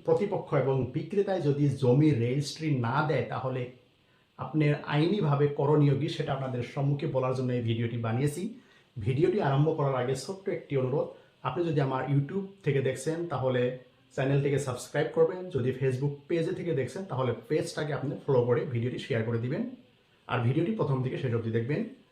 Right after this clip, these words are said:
তো জমি বিক্রির বায়না নামা করে রেজিস্ট্রি না দিলে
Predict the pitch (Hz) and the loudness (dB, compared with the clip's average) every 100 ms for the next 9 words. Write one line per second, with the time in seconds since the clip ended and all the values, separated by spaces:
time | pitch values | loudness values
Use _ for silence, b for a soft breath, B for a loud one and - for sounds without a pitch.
0 | b b b - - 117 - - _ 120 | b b b 0 2 2 -2 -8 _ -2
1 | 139 175 214 196 202 202 147 143 160 160 | 2 4 2 -2 0 0 2 4 2 2
2 | 139 143 139 135 123 143 - 151 135 123 | 0 0 0 0 0 0 0 0 2 0
3 | 127 139 135 208 | 0 0 0 0